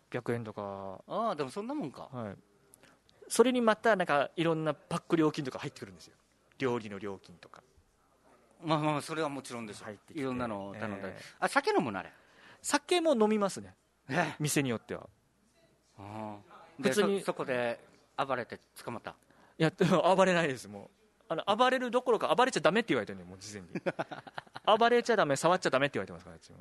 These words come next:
Speaker 2: あ、触ってもダメ。
Speaker 1: はい。
Speaker 2: も-、
Speaker 1: ダメなんですよ。
Speaker 2: もちろんそうか。
Speaker 1: ええ。まあ、ルールがありますよ、そっちも。しきたりというか。
Speaker 2: あ、何？ワンツーマンで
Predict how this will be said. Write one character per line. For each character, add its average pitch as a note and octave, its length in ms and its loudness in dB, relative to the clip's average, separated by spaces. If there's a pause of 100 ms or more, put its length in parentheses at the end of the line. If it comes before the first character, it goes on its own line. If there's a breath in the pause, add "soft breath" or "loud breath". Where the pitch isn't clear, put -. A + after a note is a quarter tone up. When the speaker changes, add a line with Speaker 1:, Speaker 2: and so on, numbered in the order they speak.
Speaker 2:
あ、 D#3+ 220 4
触 A#3+ 180 2
っ B3 80 -2
て G3+ 60 -2
も E3+ 80 -2
ダ C#3 100 0
メ。 A#2+ 100 -2
Speaker 1:
は A2+ 60 -2
い。 - 40 -2
Speaker 2:
も-、 C#3+ 40 4
Speaker 1:
ダ D3+ 60 10
メ D3 100 8
な B2+ 60 2
ん - 20 2
で G#2 60 -4
す - 80 -4
よ。 - 40 0
Speaker 2:
も F#3+ 40 -4
ち - 40 -10
ろ A3 60 -4
ん A3 40 -6
そ - 20 -16
う - 20 -16
か。 A#2 100 -2
Speaker 1:
え G#2 320 -8
え。 - 20 -20 (520 soft breath)
ま D3+ 120 0
あ、 - 20 2
ル F#3 180 4
ー - 40 4
ル E3 80 4
が C3 60 6
あ B2 40 8
り C3 60 2
ま C#3 100 2
す - 20 0
よ、 A2 60 0
そ A#2 100 -6
っ - 40 -10
ち G2+ 100 -16
も。 G#2 60 -14
し - 120 -8
き - 80 -10
た B2+ 140 0
り A#2 80 -4
と - 80 -8
い F#2+ 60 -8
う E2 60 -14
か。 - 160 -14
Speaker 2:
あ、 F#3+ 80 0
何？ F#3 200 0
ワ D#3 160 4
ン A3 80 -6
ツ - 160 -10
ー A3 340 -12
マ F#3+ 120 0
ン F#3+ 120 -6
で F#3 220 -6